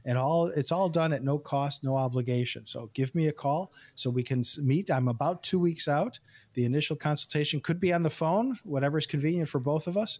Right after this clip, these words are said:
or it could be in the office. I have offices throughout the entire area. But I can't do anything until you call. That's the key.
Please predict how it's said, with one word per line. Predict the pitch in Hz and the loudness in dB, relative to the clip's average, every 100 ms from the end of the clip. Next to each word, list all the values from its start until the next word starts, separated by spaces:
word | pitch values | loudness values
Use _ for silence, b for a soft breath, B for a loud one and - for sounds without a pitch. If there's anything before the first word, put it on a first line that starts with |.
| B B - | B B -4
or | 127 131 | 0 0
it | 139 | 0
could | 147 139 | -2 0
be | 147 | 2
in | 151 151 | 2 2
the | 147 | 2
office. | 160 185 120 107 | 2 0 -2 -4
I | 120 | -2
have | 123 120 | 0 0
offices | 120 123 127 - 123 | 0 -2 -4 -4 -2
throughout | 127 127 127 | 0 -2 0
the | 127 | -2
entire | 123 131 127 127 | 0 0 0 0
area. | 135 156 120 110 b b b - | 0 0 0 -6 b b b -8
But | 120 | -4
I | |
can't | 120 151 147 | -2 0 0
do | 160 | 0
anything | 180 190 180 | 0 -2 -4
until | 135 185 | 0 2
you | 170 | 2
call. | - 226 147 - | 2 0 0 0
That's | 143 170 - | 0 0 -2
the | 160 | 0
key. | - 135 | 2 0